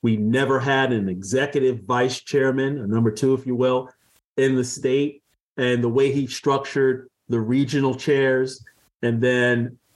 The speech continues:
uh, he, he create-, he restructured an organization to win. Again, it goes way beyond the desire,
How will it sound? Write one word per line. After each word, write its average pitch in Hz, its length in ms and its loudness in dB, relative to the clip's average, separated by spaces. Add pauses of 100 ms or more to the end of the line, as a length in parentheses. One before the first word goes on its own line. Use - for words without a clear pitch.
(240)
uh, 110 360 0
he, 165 220 2
he 175 140 2
create-, 202 420 0
he 170 140 0
restructured 165 800 -2
an 117 180 0
organization 131 1120 0 (1600)
to 180 140 0
win. 127 580 -2 (380)
Again, 120 420 -2 (200)
it 127 240 0
goes 131 260 0
way 131 360 0
beyond 156 560 -2
the 113 60 0
desire, 131 840 0